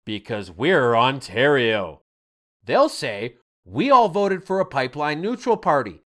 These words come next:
You voted for the No More Pipelines party. Sorry, bucko, we're all out." Then, when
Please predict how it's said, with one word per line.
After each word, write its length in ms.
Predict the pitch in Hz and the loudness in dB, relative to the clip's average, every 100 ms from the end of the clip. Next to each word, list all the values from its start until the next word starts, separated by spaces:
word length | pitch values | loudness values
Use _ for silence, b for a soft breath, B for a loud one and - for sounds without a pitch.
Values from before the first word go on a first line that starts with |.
| _ _ | _ _
You 240 | 123 311 | -2 2
voted 420 | 269 214 214 202 | 4 4 4 -2
for 120 | - 139 | -6 -6
the 100 | 135 | -4
No 240 | 147 202 | 0 0
More 260 | 196 202 202 | 2 0 2
Pipelines 600 | 269 330 285 214 147 - | 0 0 -2 -4 -4 -4
party. 400 | 123 107 87 - _ _ | -4 -4 -6 -18 _ _
Sorry, 640 | - 320 349 330 165 101 - - | -12 -4 0 2 0 -2 -4 2
bucko, 600 | 139 - 123 131 170 - _ _ | 2 0 -2 0 -2 -8 _ _
we're 180 | 120 120 | -6 0
all 640 | 143 175 185 185 185 190 | 6 8 10 12 10 10
out." 460 | 160 117 85 - - _ _ _ _ _ 170 | 6 2 -6 -20 -20 _ _ _ _ _ 0
Then, 480 | 269 190 233 - _ _ _ | 2 2 -4 -12 _ _ _
when 240 | 143 139 | -6 -6